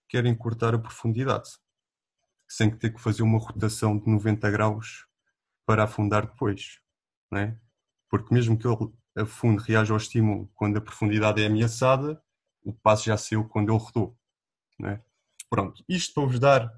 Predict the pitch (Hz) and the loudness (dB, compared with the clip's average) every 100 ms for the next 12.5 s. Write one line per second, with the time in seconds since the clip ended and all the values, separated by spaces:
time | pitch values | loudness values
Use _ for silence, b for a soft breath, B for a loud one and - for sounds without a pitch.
0 | _ - 120 123 123 110 110 117 123 120 | _ 0 4 4 4 2 2 4 4 2
1 | 113 B _ - 98 113 127 135 120 117 | -4 B _ -6 0 4 4 4 4 4
2 | 113 117 110 113 - 104 104 107 98 101 | 2 0 0 0 -2 -8 -4 -4 -4 -6
3 | 110 113 110 _ _ b b b - 104 | -2 -2 -2 _ _ b b b 0 2
4 | 104 104 104 120 107 123 - - - - | 2 2 0 -4 -8 -10 -16 -18 -18 -20
5 | - - - - 107 110 101 73 - 113 | -20 -20 -18 -16 -12 -10 -10 -10 -8 -4
6 | - 101 - 110 123 123 117 135 123 123 | -4 -4 -2 2 2 2 0 0 2 2
7 | 131 135 - 113 117 110 113 110 104 107 | 2 -2 -4 -4 -2 0 2 2 0 -4
8 | 104 113 101 98 101 - - 101 _ _ | -4 -4 -6 -6 -8 -10 -16 -16 _ _
9 | _ _ _ _ _ - 131 131 131 123 | _ _ _ _ _ -6 -2 0 0 -4
10 | 120 _ _ _ _ - - 120 113 113 | -6 _ _ _ _ -18 -4 -2 0 0
11 | 110 104 107 - 104 107 101 - - 104 | -2 -4 -8 -4 -2 -2 -6 -10 -8 -8
12 | - 107 113 113 113 | -4 -2 -2 -4 -8